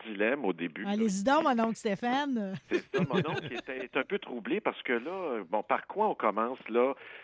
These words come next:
Speaker 1: Moi, étant donné que je vis en fonction de T V A Nouvelles, alors
Speaker 2: Ah.
Speaker 1: j'ai, j'ai un, un sujet sur les air fryers. Vous savez que cuisiner avec un air fryer, c'est le livre le plus vendu aux Éditions de l'Homme.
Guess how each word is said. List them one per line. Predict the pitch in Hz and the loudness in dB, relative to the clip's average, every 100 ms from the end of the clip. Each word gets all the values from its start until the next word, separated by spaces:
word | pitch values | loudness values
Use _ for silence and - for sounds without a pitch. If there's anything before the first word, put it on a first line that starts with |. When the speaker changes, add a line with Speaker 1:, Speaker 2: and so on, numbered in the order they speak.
| - _ | -20 _
Speaker 1:
Moi, | 127 165 | 6 8
étant | 156 | 8
donné | 139 147 | 8 6
que | - 131 | 4 4
je | - 107 | 2 -2
vis | 143 160 | -2 0
en | 107 | 2
fonction | 120 110 151 147 | 0 0 0 2
de | 104 | 2
T | - 143 | 4 4
V | 113 110 | 6 4
A | 117 | 4
Nouvelles, | 107 87 87 87 85 80 | 0 0 2 2 0 -2
alors | 82 104 | -2 0
Speaker 2:
Ah. | 123 247 | 0 -2
Speaker 1:
j'ai, | 135 139 - - | -4 -8 -8 -4
j'ai | 131 | -4
un, | 117 - 143 | -6 -8 -4
un | 135 - | -2 0
sujet | 127 156 214 | 4 6 6
sur | 135 113 | 4 2
les | 120 | 2
air | 113 131 147 - | 6 6 4 4
fryers. | 120 107 101 117 160 | 6 6 6 2 0
Vous | - | 0
savez | 104 143 | 0 0
que | - 117 127 - - - - | 2 2 2 -2 -14 -14 -12
cuisiner | 123 110 131 | -10 -8 -4
avec | 139 127 - | 0 0 -2
un | |
air | 117 123 | -6 -2
fryer, | 127 104 110 156 - - | 4 6 6 -2 -6 0
c'est | 165 | 4
le | 151 120 | 6 6
livre | 117 135 151 120 | 6 2 0 0
le | 107 | 0
plus | - | 0
vendu | 120 110 104 104 | 2 4 4 2
aux | 127 | 0
Éditions | 104 95 - 104 | 0 -4 -4 -2
de | 101 | 0
l'Homme. | 113 175 | -2 -4